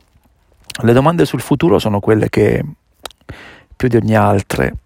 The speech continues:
attanagliano sempre i nostri pensieri, ma in questo caso il futuro è davvero un'incognita. Quando usciremo fuori da questa emergenza? Come usciremo fuori da questa emergenza? E cosa diventeremo, cosa saremo quando saremo fuori da questa emergenza?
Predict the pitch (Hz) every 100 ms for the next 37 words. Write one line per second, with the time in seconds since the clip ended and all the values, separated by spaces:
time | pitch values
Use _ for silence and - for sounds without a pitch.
0 | _ _ _ _ - - - 110 107 110
1 | 107 110 104 110 98 - 101 95 92 -
2 | - 110 110 120 - - - - 120 117
3 | - - - _ 123 - 123 113 107 104
4 | 104 104 98 101 104 - - - - -
5 | - _ - - - - - - - -
6 | - 156 127 101 104 - 113 104 98 92
7 | 62 - - 110 - 110 110 110 131 139
8 | - - - - - _ _ _ _ _
9 | - - 131 107 90 - 98 95 95 113
10 | - 104 104 - - - - - - -
11 | - - - - _ - - - - -
12 | - _ - - 135 127 117 117 113 104
13 | 110 95 - - - 101 104 95 104 90
14 | 98 104 101 95 92 90 - 52 50 50
15 | - 53 53 - 50 - -